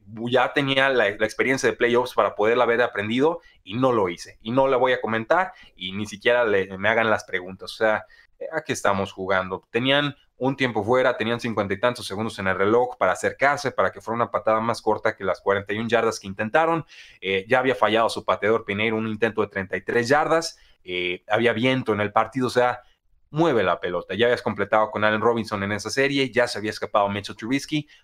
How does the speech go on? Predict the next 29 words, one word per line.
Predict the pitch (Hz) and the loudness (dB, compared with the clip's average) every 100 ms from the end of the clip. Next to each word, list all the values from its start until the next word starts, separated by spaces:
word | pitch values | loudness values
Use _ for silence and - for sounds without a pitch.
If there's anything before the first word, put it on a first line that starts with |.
| _ | _
No | 117 120 131 | -4 0 2
hay | 135 | 2
razón | 135 - 117 120 | 2 0 -2 -2
por | 131 113 | 0 0
la | 101 | 2
cual | 110 117 | 0 0
no | 120 123 | -2 -4
te | 120 | -4
puedas | - 120 147 107 | 0 2 2 -2
acercar | - 98 113 | -6 -2 -2
más | 113 120 - - - _ - | 2 0 -2 -10 -18 _ -14
a, | 95 | -6
al | 101 104 - | -2 0 0
campo | 123 117 117 | -2 -2 -4
rival. | 107 113 175 180 - - - | -2 0 0 -2 -10 -20 -4
Ahora | 101 107 | 0 2
dice, | 101 110 107 | 2 0 -2
porque | 104 101 98 | -2 -2 -2
puede, | 131 139 147 143 | 0 2 2 0
puede | - 143 | 0 0
cometer | 147 131 151 | 0 0 0
un | 147 | 0
fumble | 139 151 139 113 | 0 2 2 0
mi | 107 | -2
jugador, | 110 101 101 104 101 _ - | -2 0 2 0 -4 _ -6
y | 101 | -2
eso | 117 143 | 0 0
me | 139 | 0
dice | 151 - 135 156 | 0 -2 -2 -4